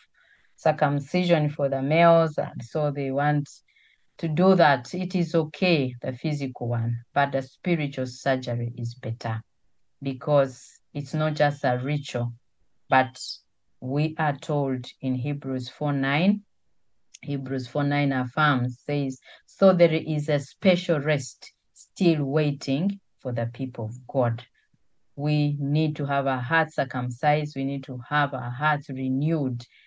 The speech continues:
and modeled towards God so that our rest will be here on earth, having peace with God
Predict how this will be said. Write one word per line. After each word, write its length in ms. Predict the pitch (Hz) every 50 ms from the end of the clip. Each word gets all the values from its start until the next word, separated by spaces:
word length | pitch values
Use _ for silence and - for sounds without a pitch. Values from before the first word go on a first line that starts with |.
| _ _ _ _ _
and 260 | - - 151 151 143 135
modeled 520 | 147 151 165 175 175 160 151 143 135 123
towards 420 | - 160 151 143 127 123 120 - - 135
God 340 | 131 - 151 156 143 131 131 131
so 200 | - - 175 165
that 300 | 160 147 139 - - - _ _
our 260 | - 151 147 151 151 151
rest 520 | 170 190 185 185 - - - - - - _ _ _ _ _ _ _ _ _ _ _ _ _ -
will 280 | 131 143 139 131 131
be 520 | 127 127 143 151 156 151 147 147 143 147 - _ _ _ _ _ _ _ _ _ _ _
here 420 | _ 196 185 170 170 156 147 143
on 240 | 139 135 131 127 123 -
earth, 300 | 147 143 139 135 - - _ _ _ _ _ _ _ _ _ _ _ _
having 420 | - 165 160 165 160 151 147 139
peace 320 | - - 165 156 151 - -
with 260 | 139 131 123 120 123
God 380 | - 135 131 135 139 139 -